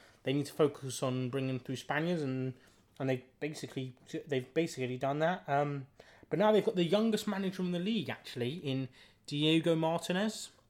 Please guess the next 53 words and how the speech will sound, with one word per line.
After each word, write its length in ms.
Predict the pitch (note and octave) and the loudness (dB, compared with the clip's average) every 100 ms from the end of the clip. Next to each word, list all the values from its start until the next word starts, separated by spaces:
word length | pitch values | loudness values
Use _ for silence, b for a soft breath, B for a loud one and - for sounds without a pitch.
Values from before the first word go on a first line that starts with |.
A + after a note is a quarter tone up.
| _ b b b - | _ b b b -2
Um, 200 | B2+ B2+ | 0 0
he's 200 | C3 B2+ | -2 -2
thirty-eight, 540 | F3+ F3 - D3+ F3+ | 2 2 2 2 4
and 80 | F3+ | 2
he's 140 | D#3+ - | -2 -2
the 80 | |
youngest 340 | E3 F#3 F#3+ F#3+ | 0 2 2 0
manager 220 | F3+ D#3 | -2 -2
in 60 | D3+ | -2
La 60 | |
Liga, 320 | D#3 E3+ C3+ G#2+ | -2 -2 -2 -4
but 160 | C#3+ | -4
he's 200 | C3 C3+ | -4 -2
now 400 | C#3+ D#3 D#3 D3+ B B B B | -2 -2 0 -2 B B B B
got 140 | - D#3+ | -4 -2
them 100 | D3 | -2
top 180 | D#3+ | -2
of 80 | D#3+ | -2
the 60 | D#3+ | 0
league, 180 | F#3+ B2+ | 0 0
and 100 | C#3 | -4
it's 120 | D3 | -4
kind 180 | F3+ F#3 | -2 -2
of 80 | |
like 140 | D#3 D3+ | -2 -4
a 60 | |
hero 320 | D3 F#3+ G3+ B2 | -4 -2 -2 -4
story 340 | - A#2 A2+ | -4 -6 -2
almost 300 | A2 A2 - | -2 -4 -8
for 60 | A#2+ | -6
these 360 | A2+ G#2+ - b b b b _ | -6 -6 -8 b b b b _
people 280 | B2+ A#2+ C#3 | -8 -4 -2
who 340 | C3 C#3 C#3 - | 0 0 -2 -4
they've 220 | C#3+ C#3+ | -2 0
not 180 | D#3+ D3+ | -2 -2
been, 220 | C3+ C3 B2 | -2 -2 -2
they've 160 | C3+ C#3 | -2 0
not 200 | E3 D#3+ | -2 -2
been, 220 | C3+ B2+ | 0 2
um, 460 | B2 A#2+ A#2 A#2 A#2 _ b b b b b - | 0 0 -2 -6 -10 _ b b b b b -8
they've 100 | C3+ | -4
not 160 | D#3 | -4
been, 440 | D3+ B2+ C3 B2+ B2+ - | -2 -2 -2 -4 -8 -4
they've, 340 | D3 C#3 D3 | -2 -2 -4
they've 140 | - C3+ | -2 -2
never 200 | D#3 D3 | -2 -2
really 120 | C3+ | -2
had 120 | B2+ | -2
a 40 | A#2+ | -2
history, 480 | B2+ - B2+ D#3 | -4 -6 -6 -6
but 300 | C#3 C3+ C#3+ - - _ _ _ b b b | -2 -2 -2 -8 -20 _ _ _ b b b
they're 80 | C#3+ | -4
top. 460 | C3+ - D#3+ A3 | -2 2 2 2